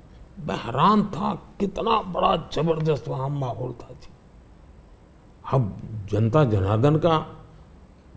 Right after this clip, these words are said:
विश्वास बन रहा है कि देश में एक स्थिर मजबूत सरकार है, बंगाल में भी उसका परिणाम अच्छे मिले। और टीएमसी के शासन में महिलाओं पर जो अत्याचार हो रहे हैं, संदेश खाली की जो घटना है, पूरे देश को हिला दिया है जी।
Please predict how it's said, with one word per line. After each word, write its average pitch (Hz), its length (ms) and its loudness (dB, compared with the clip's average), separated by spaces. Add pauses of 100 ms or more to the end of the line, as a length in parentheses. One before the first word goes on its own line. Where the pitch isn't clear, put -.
(180)
विश्वास 135 460 6
बन 156 180 10
रहा 160 320 6
है 175 80 2
कि 175 120 2
देश 110 340 2
में 139 140 0
एक 135 180 0
स्थिर 131 480 2
मजबूत 104 360 0
सरकार 120 440 -4
है, 127 160 0 (500)
बंगाल 101 400 2
में 131 200 6
भी 147 240 6 (360)
उसका 131 220 0
परिणाम 143 460 2
अच्छे 147 260 2
मिले। 139 300 2 (640)
और 107 500 4 (720)
टीएमसी 135 440 4
के - 140 4
शासन 113 400 -4
में 143 160 -2
महिलाओं 98 420 0
पर 139 160 -4
जो - 140 -4
अत्याचार - 540 -6
हो 127 180 -10
रहे - 140 -16
हैं, - 80 -20 (540)
संदेश 120 400 4
खाली 120 280 -2
की 156 140 -2
जो 151 140 2
घटना 107 340 -6
है, 160 80 0
पूरे 214 240 2
देश 175 280 4
को 262 140 4
हिला 123 260 2
दिया 233 260 2
है 131 160 -4
जी। 127 200 -12